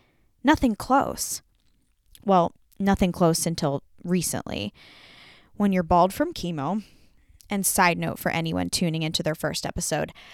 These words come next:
I was diagnosed with stage one B breast cancer this year and am currently being treated and have lost my hair. So as I was saying, when you're bald from chemo, people tend to give you looks of pity,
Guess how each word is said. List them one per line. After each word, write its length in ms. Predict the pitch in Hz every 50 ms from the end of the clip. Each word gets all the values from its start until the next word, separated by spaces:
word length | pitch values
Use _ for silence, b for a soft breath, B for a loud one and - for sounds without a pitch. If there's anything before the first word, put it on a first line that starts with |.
| B B B B B
I 160 | 247 262 285
was 160 | 285 285 -
diagnosed 580 | - 196 185 185 180 185 170 165 170 - - -
with 200 | 165 165 - -
stage 440 | - - - 208 196 208 220 196
one 360 | - 160 165 175 175 208 226 226
B 180 | 208 185 190
breast 320 | 190 - - 165 160 - -
cancer 400 | - 165 160 170 - - 170 160
this 300 | 165 165 165 - - -
year 320 | 160 156 151 151 151 - -
and 120 | - 180
am 100 | 175 175
currently 480 | - - - - 233 247 247 - 226 220
being 260 | 190 208 196 190 190
treated 480 | - - - 180 170 165 165 165 165 -
and 140 | 160 165
have 400 | 165 - 175 160 160 156 156 -
lost 580 | 147 156 160 160 151 147 131 160 - - - -
my 200 | 214 208 214 220
hair. 400 | 208 220 247 - - - - - b b b _ _ _ -
So 240 | - - - 247 -
as 220 | - 233 262 285
I 60 | 311 285
was 160 | 240 208 -
saying, 380 | - - 123 90 104 - - - _ _ _ _ -
when 300 | 202 190 185 214 220 220
you're 140 | 214 214
bald 440 | 190 175 - 208 214 247 294 294 -
from 200 | - 349 339 349
chemo, 600 | - - - - 403 349 202 151 143 151 190 220 - B B B B B B B B -
people 280 | - 302 302 - 330
tend 280 | 320 - - 226 214 214
to 80 | - 202
give 240 | 180 - 180 175 180
you 340 | 175 175 170 165 165 165 - - - -
looks 520 | 185 185 196 214 - - - - - - - -
of 320 | - 165 165 160 - - -
pity, 580 | - - - 269 269 262 254 254 247 247 254